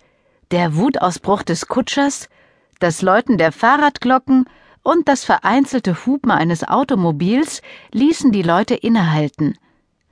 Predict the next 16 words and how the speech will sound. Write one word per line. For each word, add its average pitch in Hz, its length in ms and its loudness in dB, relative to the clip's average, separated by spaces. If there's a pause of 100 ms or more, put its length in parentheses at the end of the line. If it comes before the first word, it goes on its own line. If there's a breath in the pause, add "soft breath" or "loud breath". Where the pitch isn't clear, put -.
(260)
Meine 226 240 4
Schuhspitze 269 680 -2
stieß - 400 -4
hart 254 300 -2
gegen 240 260 0
die 208 120 -4
Kante 220 320 0
des 185 180 -4
Bürgersteigs. 180 1000 -2 (800)
Nachdem 180 360 0
ich 185 160 -2
um 175 100 0
ein 240 360 2
Haar 226 160 2
gestrauchelt 208 720 0
wäre 185 380 0